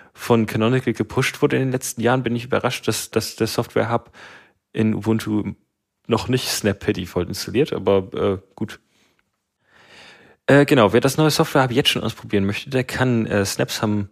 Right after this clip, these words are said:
ich glaube, da haben wir in der letzten Folge schon drüber geredet. Snaps haben Release Channel, das heißt, man kann da verschiedene Versionen von installieren. Und, äh, wenn man dann einfach den Release Channel wechselt von der, äh, von dem Software Hub,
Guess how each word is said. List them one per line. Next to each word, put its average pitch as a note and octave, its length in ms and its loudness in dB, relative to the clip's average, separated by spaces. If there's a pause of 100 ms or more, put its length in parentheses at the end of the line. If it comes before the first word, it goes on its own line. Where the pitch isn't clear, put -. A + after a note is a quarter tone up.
(120)
ich - 120 -18
glaube, F3 120 6
da D#3+ 40 8
haben A#2+ 100 2
wir - 140 -8 (340)
in A2 140 -2
der G2+ 80 4
letzten G#2+ 240 -2
Folge F#2 220 -2
schon F#2+ 160 -8
drüber F#2+ 160 -2
geredet. F#2+ 440 -4 (380)
Snaps - 400 0
haben A#2+ 180 2
Release G2 460 -6
Channel, F#2 440 -2
das - 240 -4
heißt, G2 180 -2
man G2 100 0
kann A2 180 -4
da G#2 80 4
verschiedene G2+ 440 -4
Versionen G2+ 320 0
von G2+ 140 -6
installieren. A2+ 460 -4 (600)
Und, A2 320 4
äh, G2+ 200 0
wenn A2+ 80 0
man A#2+ 80 2
dann B2+ 120 2
einfach A2 260 -2
den F#2 180 -2
Release G#2 260 -4
Channel F2 300 0
wechselt B2 340 -2
von F2+ 320 -4
der, F#2 400 2
äh, F2+ 300 0
von F#2+ 180 -6
dem F#2 80 -2
Software F2+ 400 -2
Hub, A#2+ 180 -6